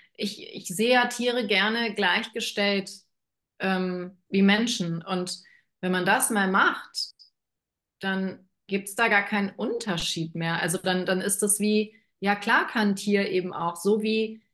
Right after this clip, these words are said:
mir eine Freundin helfen kann mit was, ne, kann natürlich auch ein Tier einem anderen Tier helfen. Also,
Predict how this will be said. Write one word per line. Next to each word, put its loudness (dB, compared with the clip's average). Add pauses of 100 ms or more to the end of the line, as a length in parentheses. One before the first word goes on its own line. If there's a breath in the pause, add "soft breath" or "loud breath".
(320)
mir 2
eine 4
Freundin 2
helfen -2
kann -4
mit -4
was, 0
ne, -4 (120)
kann 4
natürlich -2
auch -2
ein -2
Tier -2
einem -2
anderen -2
Tier 0
helfen. -2
Also, -2